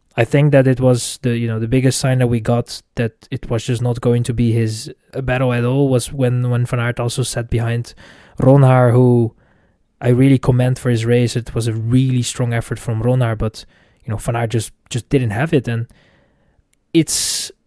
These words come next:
uh, in a way also a bit conflicting the way I see how Van Aert deals with it.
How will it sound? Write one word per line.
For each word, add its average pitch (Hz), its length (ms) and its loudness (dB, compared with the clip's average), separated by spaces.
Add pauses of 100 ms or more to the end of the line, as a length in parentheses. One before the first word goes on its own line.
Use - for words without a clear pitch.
(360)
uh, 139 320 0
in 135 140 2
a 135 60 4
way 147 260 2
also 185 800 2 (640)
a - 60 -8
bit - 280 2
conflicting 170 680 -2
the 139 100 2
way 139 220 2
I 139 80 2
see 156 220 -2
how 131 180 2
Van 127 200 -2
Aert 151 240 -2 (500)
deals 160 400 0
with 175 160 0
it. 190 340 -2